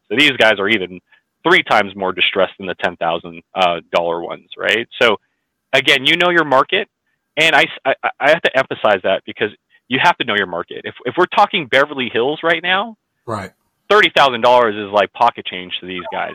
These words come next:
Speaker 1: right? I'm not gonna call a, a property in Beverly Hills with a thirty thousand dollar tax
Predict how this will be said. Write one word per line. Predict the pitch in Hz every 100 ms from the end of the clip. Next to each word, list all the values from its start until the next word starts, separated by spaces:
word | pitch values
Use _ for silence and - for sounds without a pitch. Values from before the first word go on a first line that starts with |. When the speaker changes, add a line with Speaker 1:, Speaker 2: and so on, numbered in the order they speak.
| -
Speaker 1:
right? | 95 101 104
I'm | 123
not | 151
gonna | 147 110
call | - 117 107
a, | 101 - - - 101
a | 104
property | - 117 120 110
in | 98
Beverly | - 98 98
Hills | 98 98
with | 98 95
a | -
thirty | 98 92
thousand | 90 90 90
dollar | 90 87 -
tax | 202 104